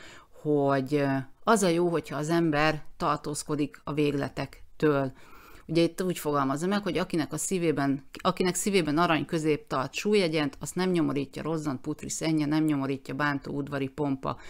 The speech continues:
Ebből is láthatjátok, hogy itt már, itt is a vers elején két ellentét jelenik meg. Ugye az egyik a nyílt tenger versus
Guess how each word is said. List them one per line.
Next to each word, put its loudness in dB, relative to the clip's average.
Ebből 6
is 4
láthatjátok, 0
hogy 0
itt 0
már, 0
itt 0
is 0
a 0
vers -2
elején 0
két 6
ellentét 0
jelenik 2
meg. 2
Ugye 4
az 2
egyik 2
a 0
nyílt 4
tenger 2
versus 0